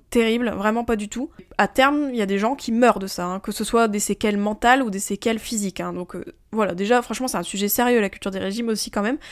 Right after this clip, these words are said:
Même si, voilà, j'en parle aussi, euh, avec, euh, de l'humour, et cetera, mais ça reste quand même quelque chose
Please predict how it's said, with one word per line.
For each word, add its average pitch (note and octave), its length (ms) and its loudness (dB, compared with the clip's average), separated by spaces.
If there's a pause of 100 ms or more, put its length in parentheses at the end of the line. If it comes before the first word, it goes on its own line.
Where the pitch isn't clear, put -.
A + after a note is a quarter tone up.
(160)
Même G#3+ 120 2
si, - 160 -4
voilà, A3 260 10
j'en F#3 140 2
parle F#3 240 4
aussi, G3 300 0
euh, F3+ 80 4 (400)
avec, F#3 260 -2
euh, F3 120 -2
de F#3 120 -4
l'humour, A3+ 340 2
et G3 60 -2
cetera, B3+ 320 2
mais A3 80 0
ça - 120 -4
reste A3+ 220 0
quand G#3+ 80 0
même A3 120 0
quelque F#3+ 180 -4
chose D#4+ 280 2